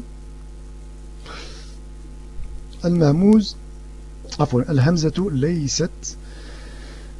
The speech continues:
من حروفه الأصلية. هذا هو. هذا هو، dat klopt.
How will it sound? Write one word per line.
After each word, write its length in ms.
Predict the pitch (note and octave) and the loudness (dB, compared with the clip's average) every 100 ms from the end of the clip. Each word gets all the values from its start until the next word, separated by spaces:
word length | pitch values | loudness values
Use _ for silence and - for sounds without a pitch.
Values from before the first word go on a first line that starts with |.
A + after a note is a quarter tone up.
| - | 4
من 180 | D3+ C#3 | 8 8
حروفه 480 | C#3+ C3+ D3+ C#3 B2+ | 6 6 6 4 2
الأصلية. 920 | B2+ - A#2 - C3 B2 A#2+ B2 G2 - - - - - - - - - | 0 0 2 2 2 0 2 2 0 -2 -10 -14 -14 -14 -14 -14 -8 6
هذا 440 | C#3 D3 B2 A#2 | 10 10 8 4
هو. 300 | A2+ A#2 A2+ - - - - - - - - - - - - - - - - - - - - - | 2 0 -2 -4 -10 -12 -14 -14 -12 -6 -6 -6 -12 -14 -14 -14 -14 -14 -14 -16 -16 -16 -14 0
هذا 520 | C3+ C#3 C3 D#3+ F#3+ | 6 8 10 10 8
هو، 320 | B2+ B2 A#2+ | 6 4 4
dat 160 | A#2+ C#3 C#3+ | 4 4 4
klopt. 360 | C3 - - | 4 2 -6